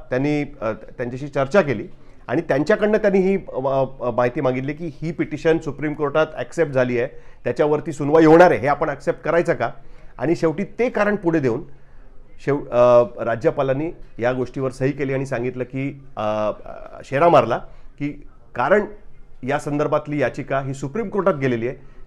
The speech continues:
त्याच्यामुळे आता आम्हाला या संद-, मला या संदर्भात तारीख देता येणार नाही.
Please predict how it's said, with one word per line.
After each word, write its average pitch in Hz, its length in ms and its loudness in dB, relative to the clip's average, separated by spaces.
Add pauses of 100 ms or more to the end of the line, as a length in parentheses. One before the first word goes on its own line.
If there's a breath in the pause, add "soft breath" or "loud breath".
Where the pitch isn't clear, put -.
त्याच्यामुळे 135 540 4 (380 soft breath)
आता 113 380 0
आम्हाला 131 300 0
या 127 160 -2
संद-, 120 280 -14
मला 117 340 -2 (100)
या 117 100 -4
संदर्भात 117 440 -4
तारीख 110 180 -4
देता 107 280 -4
येणार 98 240 -2
नाही. 82 120 -8